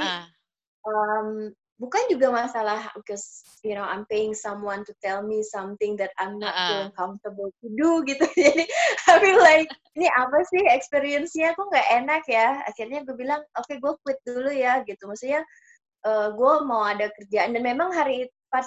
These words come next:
Speaker 2: pada saat itu gue kerjaan gue banyak. You know what? I try again the next
Speaker 1: Ah,
Speaker 2: year.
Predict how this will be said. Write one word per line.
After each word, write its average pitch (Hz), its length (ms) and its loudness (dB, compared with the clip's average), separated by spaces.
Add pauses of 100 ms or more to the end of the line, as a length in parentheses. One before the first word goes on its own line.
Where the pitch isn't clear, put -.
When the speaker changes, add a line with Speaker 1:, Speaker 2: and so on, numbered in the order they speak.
Speaker 2:
pada 220 240 -2
saat 214 260 -4
itu 214 140 -10
gue 247 160 -12
kerjaan 196 300 -12
gue 202 100 -16
banyak. 190 240 -16 (180)
You 262 160 -4
know 320 200 2
what? 359 180 6 (220)
I 262 200 0
try 277 340 4
again 220 460 0 (220)
the 233 80 -8
next 220 240 0
Speaker 1:
Ah, 208 160 4
Speaker 2:
year. 185 320 0